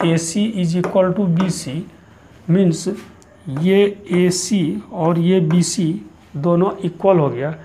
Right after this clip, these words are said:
इसका मतलब क्या कि ये जो triangle है ए बी सी, ये isosceles right angle triangle हो गया। इसका मतलब ये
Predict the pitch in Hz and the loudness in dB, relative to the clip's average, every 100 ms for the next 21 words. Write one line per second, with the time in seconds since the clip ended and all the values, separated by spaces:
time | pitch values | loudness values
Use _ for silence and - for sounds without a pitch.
0 | - - - - - 185 185 180 202 180 | -20 -20 -20 -16 -2 0 2 0 0 0
1 | 151 151 - - - - - - 165 175 | -2 -6 -8 -18 -20 -20 -12 -2 2 4
2 | 196 185 202 - - 185 175 170 180 202 | 4 4 0 -2 -6 0 4 4 6 4
3 | 165 143 190 - - - - - - - | 2 0 -8 -14 -20 -20 -20 -20 -8 2
4 | 180 185 165 165 175 - 175 156 196 - | 4 4 2 2 0 -2 -4 -4 -6 -12
5 | - - - - 160 190 208 - - 151 | -20 -20 -20 -10 -2 0 0 -4 -4 0
6 | 160 156 180 170 - 190 214 214 190 175 | 0 0 0 0 0 2 2 2 2 2
7 | 180 180 165 170 175 175 160 156 147 131 | 2 2 2 2 0 0 2 2 2 2
8 | 127 170 175 - - 156 - 180 175 175 | 0 -4 -6 -16 -8 -8 0 2 4 2
9 | 175 160 151 175 | 2 0 2 4